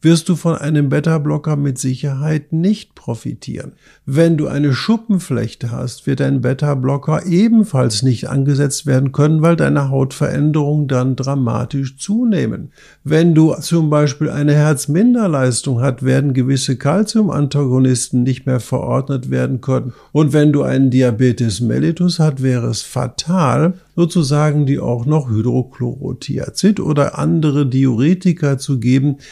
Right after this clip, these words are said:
die den Stoffwechsel einschauung des Blutzuckers verschlechtern oder gar noch die Harnsäure anheben. Das heißt, dein Hausarzt kennt dich ganz genau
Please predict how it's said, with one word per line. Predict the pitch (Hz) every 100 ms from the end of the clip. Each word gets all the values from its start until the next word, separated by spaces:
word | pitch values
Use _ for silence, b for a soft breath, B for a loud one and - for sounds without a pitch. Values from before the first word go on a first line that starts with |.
| B 170
die | 147
den | 139
Stoffwechsel | 135 - 139 131 143 131 156 143
einschauung | 135 139 135 143
des | 131 120
Blutzuckers | 135 120 113 135 135 143 -
verschlechtern | 120 120 135 113 117 135 156 156 b b
oder | 139 139 143
gar | 131 120 123
noch | 131 127
die | 156 135
Harnsäure | 120 127 139 131 147 160 175 165
anheben. | 156 123 113 113 -
Das | - 135 143
heißt, | 170 147 147 160 - _ _ B B B
dein | - 139 143 151
Hausarzt | 202 196 - - 135 127 - -
kennt | - 165 180 175
dich | 123 117
ganz | 143 175 196 -
genau | 131 113 123 170 220 220